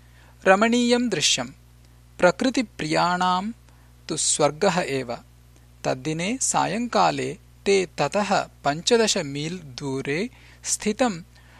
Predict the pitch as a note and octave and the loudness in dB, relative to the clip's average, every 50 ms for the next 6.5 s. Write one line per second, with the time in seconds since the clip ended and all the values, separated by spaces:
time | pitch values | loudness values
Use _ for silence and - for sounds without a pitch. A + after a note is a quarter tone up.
0 | - - - - - - - - - - - - F3 F3+ F3+ F#3+ G#3 A#3 B3+ B3+ | -20 -20 -20 -20 -20 -20 -20 -20 -12 -8 -4 2 4 6 6 6 6 4 2 0
1 | - - - - F#3+ F#3+ G3 G3+ G3 G#3+ G3 D#3 D#3+ D3+ D#3 E3 F3+ F3+ F3 F3 | -6 -16 -8 -6 -4 -2 -2 -2 -2 -2 -2 0 0 2 4 6 6 6 6 6
2 | F3 E3+ E3 D#3+ D#3 D#3 - - - - D3+ D3 C#3 C3+ D3+ F#3+ F3+ D3+ C3+ C3+ | 2 0 -2 -4 -4 -8 -14 -20 -14 -6 -2 0 0 0 -2 -4 -8 -8 -10 -6
3 | - E3 C#3 B2+ B2+ B2+ - A#2+ A#2+ C3 - - - - - - - - - - | -6 -4 -4 -4 -4 -4 -8 -6 -4 -6 -8 -8 -10 -20 -20 -20 -20 -20 -20 -20
4 | - - - - D#3+ D3+ - - F#3+ - - - - - D3 D3 D3+ - - - | -20 -20 -10 -6 -6 -6 -4 0 -2 0 0 0 -4 -4 -6 -6 -8 -6 -4 -4
5 | G3+ - F#3+ - C3 - - - - - D#3 C#3+ D3+ E3+ - - - D3+ C#3 B2 | -4 -4 -4 -6 -8 -8 -4 -2 0 2 4 2 2 2 -2 -10 -6 -6 -4 -4
6 | B2 - - C3+ C3 B2+ - - - | -4 -4 -4 -4 -4 -4 -6 -8 -20